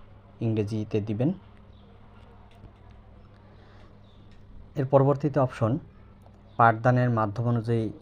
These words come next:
শিক্ষার্থীর সংখ্যা। যেহেতু আমার বিদ্যালয়ে বাংলা মিডিয়াম চালু আছে, তাই এখানের যে শিক্ষার্থীর সংখ্যা, এখানে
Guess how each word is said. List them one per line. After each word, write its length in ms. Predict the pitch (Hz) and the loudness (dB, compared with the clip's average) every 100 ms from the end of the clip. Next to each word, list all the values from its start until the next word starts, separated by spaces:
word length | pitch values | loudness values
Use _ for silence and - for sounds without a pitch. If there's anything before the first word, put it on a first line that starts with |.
| - | -12
শিক্ষার্থীর 500 | - - 117 120 117 - | -10 -4 -4 -2 -4 -2
সংখ্যা। 300 | 120 127 185 - - - - - - - - - - - - - 107 | -2 -2 -4 -6 -20 -20 -20 -20 -20 -20 -20 -20 -20 -20 -20 -12 -2
যেহেতু 220 | 123 123 131 | 0 2 2
আমার 180 | 127 127 120 - 113 104 | 4 2 -2 -12 -10 -6
বিদ্যালয়ে 420 | 104 113 107 151 - - - - - - - 113 | -2 0 0 0 -6 -20 -20 -20 -20 -20 -8 0
বাংলা 200 | 117 113 113 | 2 4 2
মিডিয়াম 260 | 110 117 117 | 0 -2 0
চালু 180 | 113 113 120 | 0 0 0
আছে, 180 | - 175 - - - - - - - - | -2 -6 -6 -14 -20 -20 -20 -20 -4 0
তাই 180 | 104 104 98 - - - - - - - - - - | 2 0 -4 -10 -20 -20 -20 -20 -20 -20 -20 -12 -6
এখানের 400 | 120 143 143 143 139 117 | -2 2 2 2 0 -2
যে 120 | 123 113 - | 0 0 -2
শিক্ষার্থীর 500 | 113 - 127 - 127 - | -8 -6 -6 -4 -4 -2
সংখ্যা, 300 | 123 117 190 - - - - - - - - - - - | -2 0 -4 -4 -18 -20 -20 -20 -20 -20 -20 -20 -16 -10
এখানে 220 | - 120 | -2 -2